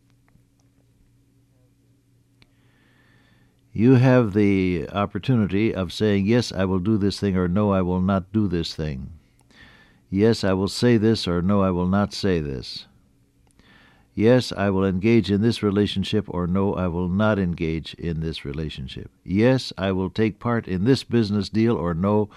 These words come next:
I will not take part in this business deal." You do have, what I mean to say, you do have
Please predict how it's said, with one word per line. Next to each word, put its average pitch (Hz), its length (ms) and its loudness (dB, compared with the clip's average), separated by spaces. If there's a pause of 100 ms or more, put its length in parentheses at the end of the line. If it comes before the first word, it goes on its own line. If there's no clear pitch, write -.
(300)
I 98 120 -2
will 98 180 0
not 117 340 0
take 95 220 -2
part 80 260 -4
in 82 120 -4
this 90 160 -2
business 82 420 -4
deal." 80 260 -4
You 101 200 0
do 143 240 4
have, 113 560 2 (140)
what 98 140 -2
I 98 60 2
mean 104 240 2
to 101 80 -4
say, 92 460 -4 (760)
you 101 200 0
do 156 300 8
have 101 640 2